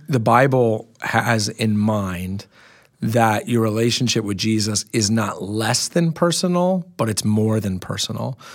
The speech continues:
And, and by that I mean that you definitely have a personal relationship with God. God knows your name. God saves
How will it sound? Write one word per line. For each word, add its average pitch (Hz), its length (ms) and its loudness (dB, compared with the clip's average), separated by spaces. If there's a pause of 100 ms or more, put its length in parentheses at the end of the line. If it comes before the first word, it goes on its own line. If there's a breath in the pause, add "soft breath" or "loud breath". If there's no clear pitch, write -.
(200 loud breath)
And, 113 200 0
and 123 120 2
by 123 180 6
that 131 120 4
I 117 140 2
mean 113 240 2
that 104 340 -4
you 120 220 2
definitely 135 560 2
have 110 240 2
a 98 80 -2
personal 113 520 0
relationship 101 420 -4
with 98 80 -6
God. 92 260 -6
God 101 240 -2
knows 107 280 0
your 107 220 -2
name. 101 540 -4 (340 loud breath)
God 104 300 0
saves 101 460 -2